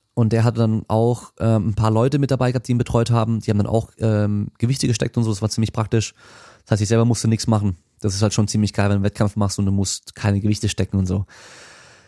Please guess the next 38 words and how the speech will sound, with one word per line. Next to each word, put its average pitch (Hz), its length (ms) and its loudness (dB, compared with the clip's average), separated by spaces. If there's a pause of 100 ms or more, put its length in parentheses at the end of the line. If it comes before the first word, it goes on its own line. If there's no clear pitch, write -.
(240)
Ja, 104 140 2
ich 101 100 2
hab 110 100 0
einfach 123 220 2
auch 127 160 0
so - 100 2
ein 127 40 2
bisschen 120 200 0
mitgemacht, 117 320 0
was 101 120 -4
er 95 120 -2
gemacht 98 300 -2
hat. 98 100 -4
Also 92 180 -2
ich - 120 -4
bin 107 100 2
da 107 80 2
nicht 104 160 0
kompliziert. 107 500 0
Das 104 220 -8
wird, 110 160 -8
glaub 110 120 -2
ich, - 40 -12
der 101 80 -2
Paul 104 260 0
auch 98 120 -4
bestätigen 107 420 -2
können, 104 180 0
dass 98 120 -2
ich 92 80 -8
da 101 100 0
echt, - 320 -4
ähm, 101 400 2
entspannt 110 580 -2
war 113 140 2
und 107 100 0
unkompliziert 113 600 -2
war. 101 260 0